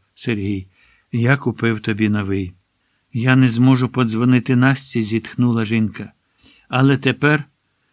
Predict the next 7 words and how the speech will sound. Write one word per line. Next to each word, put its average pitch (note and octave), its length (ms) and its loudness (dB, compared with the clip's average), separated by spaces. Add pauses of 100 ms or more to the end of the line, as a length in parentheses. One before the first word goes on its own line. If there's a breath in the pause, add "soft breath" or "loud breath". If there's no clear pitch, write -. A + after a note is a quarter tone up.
(220)
можна C#3 480 4
повернутися A2+ 840 -4
додому. F#2+ 500 -6 (580)
«Я C3+ 240 0
поїду C3+ 440 2
з - 140 -8
тобою», — A2 480 -2